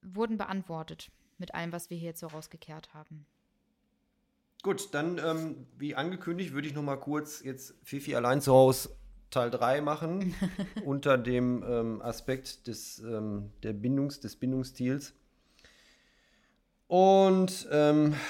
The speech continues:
Speaker 2: auch da ist es halt so, das hatten wir jetzt gerade schon gesagt oder gehört, dass, ähm, ein, ein Part, wie man eine Bindung erkennt, halt die Trennungsreaktion des Hundes ist.
Speaker 1: Mhm.
Speaker 2: Und da ist es halt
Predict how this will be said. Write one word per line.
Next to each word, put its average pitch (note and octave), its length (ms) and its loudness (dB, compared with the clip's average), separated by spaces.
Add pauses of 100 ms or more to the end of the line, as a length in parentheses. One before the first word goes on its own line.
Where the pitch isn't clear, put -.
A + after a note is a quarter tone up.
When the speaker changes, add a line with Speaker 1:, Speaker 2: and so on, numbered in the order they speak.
(300)
Speaker 2:
auch C3 160 2
da C#3 240 10
ist D3+ 80 6
es C#3+ 160 -2
halt C3 140 2
so, C3+ 80 0
das C3 160 4
hatten C#3 120 2
wir C#3 60 4
jetzt B2+ 140 2
gerade B2+ 220 6
schon B2+ 460 0
gesagt A#2+ 760 2
oder A#2 180 -2
gehört, A#2 380 -2
dass, A2+ 260 -6
ähm, A2+ 500 -4 (120)
ein, A#2 500 0
ein A2 300 -2
Part, A#2 480 -2
wie A2+ 80 -2
man A2+ 340 0
eine A2+ 120 0
Bindung B2+ 380 0
erkennt, A2+ 460 -2
halt G#2 180 -2
die G#2+ 140 -4
Trennungsreaktion A#2+ 840 -2
des A2+ 160 -6
Hundes B2+ 300 -2
ist. C3 260 -8 (120)
Speaker 1:
Mhm. G3+ 320 -6 (1700)
Speaker 2:
Und C3 460 2
da B2+ 160 8
ist C#3 140 2
es C3+ 180 -6
halt B2+ 500 2